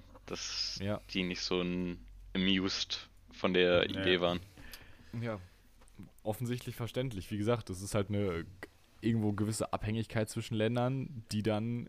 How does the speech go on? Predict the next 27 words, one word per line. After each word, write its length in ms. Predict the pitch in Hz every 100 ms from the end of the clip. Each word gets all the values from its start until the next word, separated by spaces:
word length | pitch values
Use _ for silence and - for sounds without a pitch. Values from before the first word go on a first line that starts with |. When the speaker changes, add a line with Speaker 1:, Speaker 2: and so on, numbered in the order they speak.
| -
Speaker 2:
im 220 | 104 104
Falle 260 | - 110 107
von 380 | - 104 104
solchen, 560 | 95 101 101 107 101 95 - - - - - - -
sag 180 | - 101
ich 120 | 107
mal, 80 | 113
demokratiekritischen 2250 | 110 120 117 - 127 110 - 139 151 151 147 127 - 147 143 127 139 127 123 120 120 113
Handlungen, 800 | 117 131 127 123 127 135 143 151 165 - -
äh, 220 | 104 104
die 100 | 101
dann 220 | 104 107 98
infolgedessen 800 | 107 120 113 110 113 113 117 113
halt 240 | 110 107
nicht 300 | 104 120 -
die 60 | 117
richtigen 340 | 120 - 107
Resultate 680 | 104 110 104 123 123 101 - -
rausbringen. 640 | - 95 - 92 90 90 92 -
Also, 340 | - 90 92 87
weil 240 | 87 87 -
ich 100 | -
finde, 260 | 107 104
gerade 360 | 95 101 113 113
bei 100 | 104
diesem 260 | 101 101
Verfassungsreferendum 1400 | 98 95 - 123 120 117 - 113 - 101 113 117 120 117